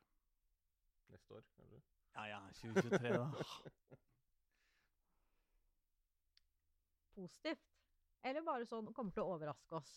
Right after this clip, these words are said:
Speaker 2: Ja, ja,
Speaker 3: Det hørtes
Speaker 2: altså,
Speaker 3: sånn,
Speaker 2: hvis du
Speaker 3: hvem
Speaker 2: har
Speaker 3: kommer til å
Speaker 2: noen som du
Speaker 3: overraske
Speaker 2: tror
Speaker 3: oss
Speaker 2: kommer til å
Speaker 3: positivt? Det
Speaker 2: drite seg
Speaker 3: hørte-, ja, det
Speaker 2: skikkelig
Speaker 3: hørtes
Speaker 2: ut.
Speaker 3: liksom ut som det var sånn, ja, hvem kommer til liksom å, jeg tror, eh, jeg tror at, eh, de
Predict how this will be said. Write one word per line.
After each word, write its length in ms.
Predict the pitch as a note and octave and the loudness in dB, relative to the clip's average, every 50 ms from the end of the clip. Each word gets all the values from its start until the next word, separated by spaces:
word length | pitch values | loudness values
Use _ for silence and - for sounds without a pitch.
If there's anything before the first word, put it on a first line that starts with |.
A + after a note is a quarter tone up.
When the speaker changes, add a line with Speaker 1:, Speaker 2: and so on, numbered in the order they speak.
| - - - | -20 -16 -10
Speaker 2:
Ja, 240 | - - - A#2+ C3 | -4 0 2 4 4
ja, 400 | C3 B2 A#2+ A#2+ A#2 A#2+ A#2+ B2 | 4 4 4 4 4 4 2 2
Speaker 3:
Det 60 | - | 4
hørtes 200 | C#3 B3 A#3+ A3+ | 6 6 8 10
Speaker 2:
altså, 140 | A#3 C4 B3+ | 10 8 8
Speaker 3:
sånn, 120 | A#3 - | 8 6
Speaker 2:
hvis 120 | E3 D#3+ - | 2 8 10
du 40 | B3 | 10
Speaker 3:
hvem 120 | C4+ D4 | 12 12
Speaker 2:
har 20 | |
Speaker 3:
kommer 140 | G4+ - - | 12 12 12
til 100 | - - | 12 12
å 0 | |
Speaker 2:
noen 80 | D#4+ D4+ | 12 12
som 80 | D4 | 12
du 0 | |
Speaker 3:
overraske 240 | C4+ - - B3+ - | 12 12 12 12 12
Speaker 2:
tror 100 | E3+ F3 | 12 12
Speaker 3:
oss 60 | F#3+ | 12
Speaker 2:
kommer 140 | F#3 F#3 - | 12 12 12
til 20 | E3+ | 12
å 80 | F3+ | 10
Speaker 3:
positivt? 0 | |
Det 60 | G3+ | 12
Speaker 2:
drite 160 | - - F4 D4+ | 12 10 12 12
seg 20 | |
Speaker 3:
hørte-, 400 | F4+ F4 C4 - A3 - G3+ C4 | 12 12 12 10 6 4 8 10
ja, 80 | D#4 C4+ | 12 12
det 160 | C4+ C4+ D4 | 12 12 12
Speaker 2:
skikkelig 160 | E4 - - | 12 12 12
Speaker 3:
hørtes 160 | G3 C4+ - | 12 10 8
Speaker 2:
ut. 60 | - B3+ | 6 6
Speaker 3:
liksom 220 | A#3+ C4+ C4+ B3 A#3+ | 6 6 6 4 4
ut 80 | A#3 - | 2 2
som 80 | A#3+ A#3 | 2 4
det 80 | B3+ A#3 | 6 6
var 120 | G#3 G#3 A3 | 6 6 4
sånn, 160 | G#3 G#3+ - - - - _ _ _ | 2 2 0 -2 -14 -20 _ _ _
ja, 80 | - F3+ | -2 2
hvem 160 | F#3 G3+ A#3+ A#3+ | 2 2 4 4
kommer 220 | C4 B3 A3 A3 | 2 0 2 0
til 80 | A#3 A#3 | 0 0
liksom 220 | A3 F#3+ G#3 G#3 G3+ | 0 0 -2 -4 -4
å, 60 | G3 - - - - - _ _ - - - - | -6 -6 -10 -20 -20 -20 _ _ -8 -8 -4 0
jeg 160 | - G#4+ - - | 0 0 0 0
tror, 400 | - G#4 G4+ G4+ G4+ G4+ G4 G4 | -2 -2 0 0 0 0 0 0
eh, 560 | F#4+ F4+ F4+ F4+ F4+ F4+ F4+ F4 F4+ F4 F4 E4+ D#4+ | 0 2 2 2 2 2 2 2 0 -2 -2 -4 -4
jeg 140 | E4+ D#4+ - | -4 -6 -6
tror 320 | - D4 C#4+ C#4 C#4+ - | -8 -6 -6 -4 -4 -4
at, 140 | C#4+ C4+ - - | -4 -6 -4 -4
eh, 120 | - B3 A#3 A3+ | -4 -4 -2 -2
de 80 | B3+ | -4